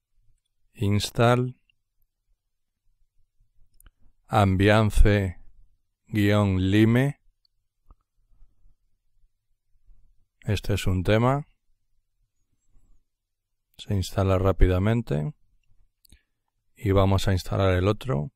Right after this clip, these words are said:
que es otra de-, otra derivación también del tema Ambiance, que es con sudo apt-get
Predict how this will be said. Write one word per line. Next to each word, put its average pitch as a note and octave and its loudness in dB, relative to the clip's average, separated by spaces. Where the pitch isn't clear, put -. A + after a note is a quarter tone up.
que G#2+ -6
es - -4
otra F#2+ 0
de-, F#2+ 0
otra G2 0
derivación F#2 0
también F#2+ -2
del F2 -6
tema F#2+ -2
Ambiance, G2 0
que F#2 -4
es F#2 -4
con F2+ -4
sudo A2 2
apt-get - 4